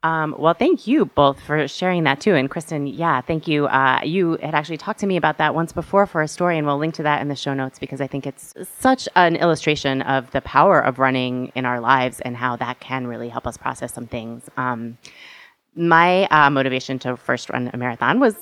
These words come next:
uh, much like Brittany's at first, was to lose weight. Um, so I had not nearly so noble a purpose. Um, <laughs> I started running in, like, two thousand one, two thousand two, after I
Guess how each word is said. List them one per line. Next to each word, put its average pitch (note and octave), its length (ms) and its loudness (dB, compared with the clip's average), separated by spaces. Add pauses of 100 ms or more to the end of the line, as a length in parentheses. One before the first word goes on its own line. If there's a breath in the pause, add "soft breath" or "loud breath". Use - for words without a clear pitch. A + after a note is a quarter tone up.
(120)
uh, D3 340 8
much F#3+ 220 2
like G4+ 160 -2
Brittany's E3+ 460 2
at E3 220 2
first, F#3 300 2
was B3 200 2
to - 120 -4
lose D4 240 2
weight. D4 340 2
Um, C#3+ 220 6
so E3 140 6
I D#3+ 40 8
had E3+ 200 2
not F3 280 4
nearly F3+ 380 0
so E3+ 160 0
noble D#3 300 2
a - 80 -2
purpose. - 360 -2 (140)
Um, C3 400 4
<laughs> - 20 -4
I D3 340 4
started C#3 500 -2
running C3 640 0 (300 loud breath)
in, D3 280 0
like, C#3 320 -4
two F#4 120 -4
thousand C4 440 0
one, G3 260 2
two G#3 100 -6
thousand F#3 320 -2
two, D#3+ 300 -2
after C#3+ 320 2
I C3 180 0